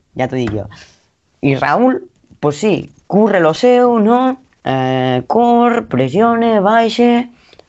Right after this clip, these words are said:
Bueno, com Chavero, no? Que també lluita molt al mig del camp i tot.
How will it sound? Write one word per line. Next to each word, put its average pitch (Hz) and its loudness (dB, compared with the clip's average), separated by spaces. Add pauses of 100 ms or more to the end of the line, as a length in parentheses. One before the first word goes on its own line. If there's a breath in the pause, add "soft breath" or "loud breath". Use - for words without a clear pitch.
Bueno, 117 0
com 139 -2
Chavero, 165 0
no? 175 -2
Que - -6
també 165 0
lluita 170 2
molt 139 0
al 135 0
mig 127 -4
del 139 0
camp 208 0
i 156 2
tot. 120 -4